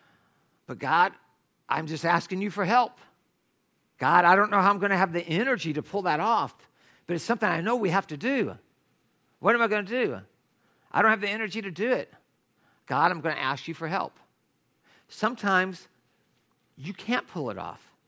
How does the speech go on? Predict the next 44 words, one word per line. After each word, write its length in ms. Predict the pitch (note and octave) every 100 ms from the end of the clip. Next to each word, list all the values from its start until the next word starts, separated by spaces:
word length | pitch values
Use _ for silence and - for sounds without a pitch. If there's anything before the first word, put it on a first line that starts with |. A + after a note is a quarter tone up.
| _ _ _ _ -
You 120 | D#3
just 180 | F#3 E3
have 120 | F3+
to 140 | F#3
ask 280 | E3 F3 -
God 160 | F3 -
for 80 |
help. 180 | F3+ F#3 - _ _ -
"God, 240 | D#3 F3+
I 140 | D#3+
don't 160 | D#3+ E3+
know 180 | F#3 F3+
a, 100 | E3+ C#3+
a 80 | E3+
solution." 800 | - E3+ G3 C4 - G#2 F#2 G#2 _ _ _ _ _ _ _ _ _ _ _
See, 140 | -
that 180 | E3 D#3
gives 120 | E3+
you 80 | D#3
peace 220 | - D#3+
of 80 | D3+
mind. 460 | D#3 D#3 G#2 G2 F#2+ _ _ _ _ _ _ _ -
Because 380 | B2+ E3+ D#3 - _ _ _ _ _ _ _ _ _ _ _ _ _ -
if 100 | E3
I 60 |
don't 120 | F#3
have 160 | D#3+ D3+
God 460 | E3+ F#3 C3 B2+ D3+ _ _ _ _ _ -
and 100 | B2+
I 80 |
don't 160 | D#3+ F3
know 100 | E3+
a 60 | D3+
solution, 640 | - D#3+ G3+ - B2+ C#3 - _ _
what 180 | - E3+
am 80 | F3
I 40 |
gonna 140 | E3 D#3+
have? 160 | G3
Stress, 280 | - F3 D#3+
stress, 220 | - D#3
stress, 200 | - D3+
stress, 200 | - C#3
stress. 440 | - D#3 G#2+ -